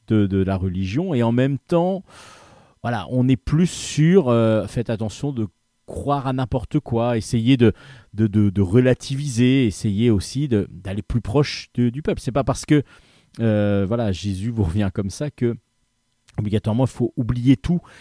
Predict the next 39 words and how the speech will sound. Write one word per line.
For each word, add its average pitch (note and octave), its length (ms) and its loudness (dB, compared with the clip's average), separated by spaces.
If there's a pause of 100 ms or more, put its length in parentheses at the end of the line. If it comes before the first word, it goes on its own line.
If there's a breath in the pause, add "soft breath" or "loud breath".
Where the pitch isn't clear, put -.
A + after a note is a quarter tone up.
(140 loud breath)
et B2 140 0
se - 100 0
dire, C3 260 0 (180)
voilà, B2 280 -8
Jésus A#2+ 360 -4
est C3 40 0
revenu, B2 480 0 (400 soft breath)
parce - 80 -20
qu'à G2 80 -10
un F#2+ 40 -6
moment G2 180 -2
donné G2 240 0
ils G#2+ 100 0
vont F#2 140 -8
commencer G2 340 -8
à G#2 40 -2
y A#2 100 -6
croire, D3+ 380 -2
et G2+ 100 -6
puis A2+ 400 0
après F#2+ 340 -6
Jésus F#2+ 260 -4
va G2 100 -4
en F2+ 100 -4
avoir F#2+ 200 -2
marre, D3 160 -6
il G2 60 -6
va F#2+ 80 -4
partir, - 420 -6 (640 soft breath)
et B2 100 2
là C#3+ 140 6
Zach B2 300 0
va A2+ 140 4
devenir A2+ 360 4
donc A2+ 220 0
du G#2 80 -4
coup G#3+ 120 0
son C3 220 0
apôtre. - 560 -2